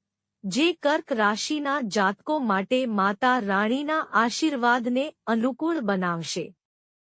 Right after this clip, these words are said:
આ સમયગાળો કર્ક રાશિના જાતકોના જીવનમાં ઉત્તમ પરિવર્તન લાવશે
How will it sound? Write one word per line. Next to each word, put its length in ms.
આ 240
સમયગાળો 840
કર્ક 400
રાશિના 680
જાતકોના 840
જીવનમાં 760
ઉત્તમ 500
પરિવર્તન 800
લાવશે 680